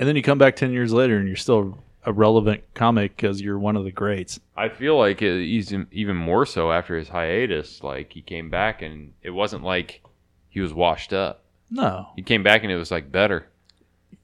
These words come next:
Speaker 1: It
Speaker 2: He had a,
Speaker 1: actually
Speaker 2: he had a
Speaker 1: was
Speaker 2: lot of,
Speaker 1: better.
Speaker 2: a lot of experiences that he could share and, and, and things that he, over time, it was like he had time to just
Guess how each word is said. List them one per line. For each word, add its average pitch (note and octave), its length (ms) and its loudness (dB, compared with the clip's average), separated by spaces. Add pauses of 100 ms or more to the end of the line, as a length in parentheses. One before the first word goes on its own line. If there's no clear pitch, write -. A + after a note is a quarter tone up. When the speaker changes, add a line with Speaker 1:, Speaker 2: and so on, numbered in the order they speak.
(400)
Speaker 1:
It A2 300 -6 (200)
Speaker 2:
He - 80 -8
had A2 160 8
a, A2 40 10
Speaker 1:
actually A2 360 6
Speaker 2:
he G#2+ 80 2
had G#2+ 80 8
a A#2 40 8
Speaker 1:
was C3+ 120 8
Speaker 2:
lot G2 160 8
of, G2+ 100 6
Speaker 1:
better. G2 420 0
Speaker 2:
a E2+ 40 -8
lot F#2+ 260 6
of F2+ 60 0
experiences G2 720 -4
that F#2+ 140 -4
he F#2 280 -4 (460)
could G2 160 -4
share G2 600 2
and, E2 360 -6
and, E2+ 300 -2
and E2+ 340 -8
things G2 320 -4
that F2 280 0 (520)
he, - 320 -14
over G#2 240 0
time, G2 580 2
it E2+ 120 -4
was - 140 -8
like F#2 240 2
he F2 560 -4
had F2 260 0
time F2+ 360 -4
to F2 160 -4
just E2 460 -6